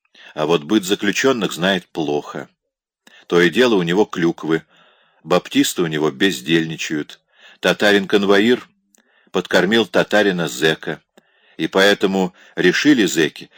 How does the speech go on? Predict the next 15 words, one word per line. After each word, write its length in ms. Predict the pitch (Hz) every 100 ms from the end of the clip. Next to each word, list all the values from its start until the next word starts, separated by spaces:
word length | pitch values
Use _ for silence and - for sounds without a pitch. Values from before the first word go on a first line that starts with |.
| -
что 240 | - - 85
парень 360 | - 110 101
стукач. 680 | - - 92 - 78 - - _ _ _ _ _ _ _ _ _
Да 180 | 82 107
не 120 | 120
могли 440 | 135 139 135 135
так 300 | 107 95 -
решить, 640 | 90 92 - 80 - - _ _ _ _ _ _ -
ибо 260 | 95 101
конвой — 580 | - 107 101 117 139 113 _ - - - 107
однодневен 1000 | 107 143 110 92 92 107 143 110 85 -
и 80 | 104
стукачей 760 | - - 92 95 - 117 127
не 180 | 107 107
держит. 840 | 104 78 80 73 76 73 - -